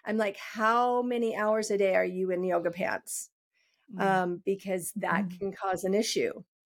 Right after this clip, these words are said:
Speaker 1: So, um, yeah.
Speaker 2: Well, that was
Speaker 1: That's,
Speaker 2: fantastic.
Speaker 1: and
Speaker 2: That's
Speaker 1: did I
Speaker 2: gonna
Speaker 1: answer
Speaker 2: give
Speaker 1: all those questions? <laughs>
Speaker 2: Yes. No, that's, I mean, that's gonna be such great information for anybody who happens upon this and, and has this, um, issue in their life.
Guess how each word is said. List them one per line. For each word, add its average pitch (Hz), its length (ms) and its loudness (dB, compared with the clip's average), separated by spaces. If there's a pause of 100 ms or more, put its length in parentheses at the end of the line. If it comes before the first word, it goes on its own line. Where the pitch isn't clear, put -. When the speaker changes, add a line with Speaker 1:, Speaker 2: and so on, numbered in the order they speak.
(460)
Speaker 1:
So, 170 680 0
um, 170 460 -2
yeah. 254 240 -2 (1300)
Speaker 2:
Well, 190 60 -10
that 190 100 -2
was 175 160 -4
Speaker 1:
That's, - 140 -8
Speaker 2:
fantastic. 160 420 -2
Speaker 1:
and - 60 -16
Speaker 2:
That's 165 140 -8
Speaker 1:
did 220 100 0
I 208 100 4
Speaker 2:
gonna 233 120 2
Speaker 1:
answer 277 160 -4
Speaker 2:
give 262 80 -4
Speaker 1:
all 240 80 -6
those 262 160 -12
questions? 285 520 -18
<laughs> 320 60 4 (240)
Speaker 2:
Yes. 277 480 -4
No, 240 220 -2
that's, 226 320 -8
I 202 140 -4
mean, 196 220 -8
that's 190 180 -12
gonna 220 140 -10
be 208 80 -10
such 214 280 -10
great 185 180 -6
information 185 640 -6
for 170 140 -8
anybody 170 360 -4
who 170 120 -2
happens 175 360 -4
upon 170 320 -6
this 165 160 -10
and, 160 200 -8
and 160 160 -6
has 170 260 -6
this, 165 340 -6 (300)
um, 165 320 -6
issue 202 320 -2
in 208 100 -2
their 160 140 -6
life. 147 340 -6